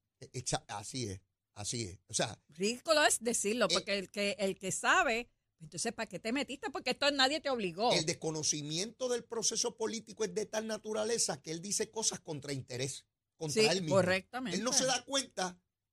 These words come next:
Speaker 1: de la, del disparate que acaba de decir, que él quiere representar a un pueblo que no lo puede representar porque tiene que pedirle permiso a otro para representarlo.
Speaker 2: Y cuando tenga que buscar los fondos para la limpieza de Vieques,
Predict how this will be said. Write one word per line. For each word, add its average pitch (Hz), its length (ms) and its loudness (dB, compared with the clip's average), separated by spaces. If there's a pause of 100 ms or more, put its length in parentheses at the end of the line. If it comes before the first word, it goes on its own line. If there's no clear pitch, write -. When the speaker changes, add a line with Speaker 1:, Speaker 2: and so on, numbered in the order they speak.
Speaker 1:
de 165 180 2
la, 147 280 0
del 156 200 -2
disparate 196 640 0
que 170 80 -8
acaba 147 260 -2
de 214 60 0
decir, - 280 -4 (380)
que 160 60 -2
él 139 80 -4
quiere 196 160 2
representar 214 560 -2
a - 20 -2
un 220 80 -8
pueblo 294 320 0
que 185 80 -4
no 175 80 -4
lo 202 140 -2
puede 240 160 0
representar 254 440 -2
porque 214 140 -4
tiene 196 160 0
que 226 60 -6
pedirle 240 260 -2
permiso 202 360 -4
a - 20 0
otro 151 240 -2
para 147 160 -2
representarlo. 117 680 -10 (140)
Speaker 2:
Y 202 80 -10
cuando 214 340 -4
tenga 202 240 -10
que 247 100 -12
buscar 247 300 -6
los 247 180 -4
fondos 220 560 -6 (120)
para 180 680 0
la 214 120 6
limpieza 208 640 0
de 196 220 2
Vieques, 190 760 -4